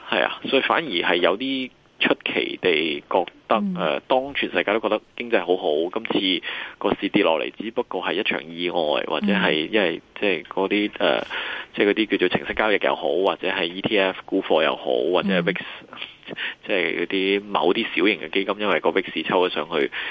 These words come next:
Speaker 1: 要，要，要做嘢又好，噉係咪真係因為呢啲技術原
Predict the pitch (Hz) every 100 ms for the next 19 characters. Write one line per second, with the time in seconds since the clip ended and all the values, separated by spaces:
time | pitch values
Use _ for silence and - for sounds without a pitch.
0 | - - - 95 90 85 90 82 82 87
1 | 82 78 80 78 85 73 76 92 - -
2 | - 135 160 175 _ - - 104 101 165
3 | 120 113 113 101 - 90 85 55 - 82